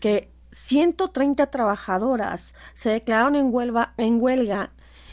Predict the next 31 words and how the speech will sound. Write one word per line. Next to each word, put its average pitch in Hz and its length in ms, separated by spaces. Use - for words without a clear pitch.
con 240 220
permanencia 247 640
en 294 60
el 277 100
lugar 214 260
de 208 100
trabajo, 220 640
reclamando 254 600
la 285 100
reducción 233 640
de 269 80
la 269 80
jornada 208 380
laboral, 208 520
salia-, 220 580
el 233 200
salario 247 500
igual 208 240
a 214 80
los 240 260
hombres, 214 480
igual 247 720
remuneración 226 600
por 220 160
tareas 196 400
y 190 40
mejora 190 360
en 208 80
higiene". 240 440
L-, 240 340
desafortunadamente, 262 1300